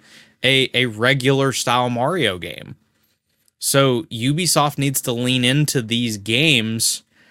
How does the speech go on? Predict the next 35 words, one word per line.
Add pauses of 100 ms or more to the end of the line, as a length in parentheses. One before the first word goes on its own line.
(240)
that
draw
the
crowds,
that,
that, (240)
that
they've
been
able
to
draw
the
crowds
with, (380)
and
especially
with
some
really
great
licensed (400)
narrative-based
games
in (360)
Star,
with,
from
Star
Wars
and
Avatar,
two
humongous
properties.